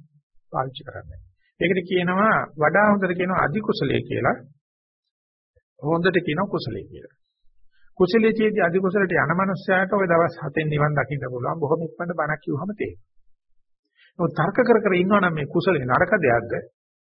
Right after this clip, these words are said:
ඇයි මේක විසිකරන්නේ? අධි කුසලයේ ඉස්සරහත් කුසලයේ බදාගෙන ඉන්නවනම් ඉතින් එතෙන්දී හරි අමාරුයි මේ ගමන යන්න. ඉතින් ඒක තමයි මේ කියන්නේ. තමන්ගේ භාවනා මාර්ගයේ දියුණුවට අධි කුසල කිරීම වෙනුවෙන් නැත්නම් අධි කුසලයේ නාමයෙන්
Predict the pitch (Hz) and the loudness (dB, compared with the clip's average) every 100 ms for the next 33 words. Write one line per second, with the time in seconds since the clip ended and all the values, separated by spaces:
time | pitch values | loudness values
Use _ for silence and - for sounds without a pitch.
0 | - 151 208 196 170 143 190 196 123 107 | -6 0 2 2 2 0 2 2 2 0
1 | 139 233 - - - _ _ _ _ _ | -6 -10 -16 -20 -20 _ _ _ _ _
2 | _ _ _ _ _ - 143 185 214 196 | _ _ _ _ _ -8 -2 2 2 2
3 | 196 185 175 165 165 147 165 196 208 196 | 2 4 4 4 2 -4 0 2 4 4
4 | 165 139 151 214 139 135 233 - - _ | 2 0 -2 0 0 -2 -4 -12 -20 _
5 | - _ _ - 143 143 123 143 175 131 | -20 _ _ -10 -4 -4 -4 -4 -4 -4
6 | 143 156 - - - - - - 143 147 | -4 -6 -8 -16 -20 -20 -10 0 2 4
7 | 151 160 143 135 135 123 120 139 104 113 | 2 2 0 0 0 0 -2 -2 -4 -4
8 | - 127 135 131 135 135 139 127 123 135 | -6 -4 -6 -4 -6 -4 -4 -6 -8 -6
9 | 113 160 339 _ _ _ _ - 131 147 | -6 -6 -8 _ _ _ _ -6 -2 0
10 | 151 139 135 151 156 160 156 143 120 131 | 0 2 2 2 2 2 2 0 -2 -2
11 | 143 170 165 120 147 170 160 175 170 175 | -2 0 0 0 -2 -2 2 2 2 0
12 | 165 160 143 123 147 170 107 92 113 147 | -2 0 0 2 4 4 0 -4 -10 -8
13 | 117 120 139 156 156 147 131 117 143 190 | -6 -6 -4 -4 -2 0 2 2 2 4
14 | 123 117 | 2 0